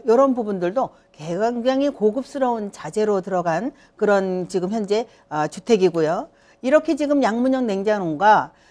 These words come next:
냉장고하고 세탁기, 건조기가 들어갔는데 이 세탁기에 대한 부분도 십구 킬로가 들어갔습니다. 빨래, 이불도 할 수 있게끔 아주 큰 대형 세탁기, 건조기가 들어갔기 때문에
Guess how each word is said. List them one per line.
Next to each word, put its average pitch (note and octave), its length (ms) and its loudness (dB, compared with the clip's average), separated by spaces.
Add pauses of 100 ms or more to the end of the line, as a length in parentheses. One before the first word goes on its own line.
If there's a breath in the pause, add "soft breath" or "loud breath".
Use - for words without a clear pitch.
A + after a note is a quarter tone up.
(100)
냉장고하고 C#4 960 4
세탁기, C#4+ 460 -6
건조기가 A3 520 0
들어갔는데 F3 800 0 (280 soft breath)
이 C4+ 220 0
세탁기에 D#4+ 520 -4
대한 B3+ 240 2
부분도 G#3+ 480 -2 (140)
십구 - 400 -6
킬로가 D#4 360 2
들어갔습니다. D3+ 720 -6 (300 soft breath)
빨래, D#4 340 6
이불도 C4 440 2
할 C4+ 160 0
수 C#4+ 140 -6
있게끔 A3 540 0
아주 B3 320 -4
큰 C#4+ 320 -4
대형 A3 560 0 (240 soft breath)
세탁기, D4+ 520 -2
건조기가 A3 540 2
들어갔기 F#3+ 420 0
때문에 F3+ 560 -2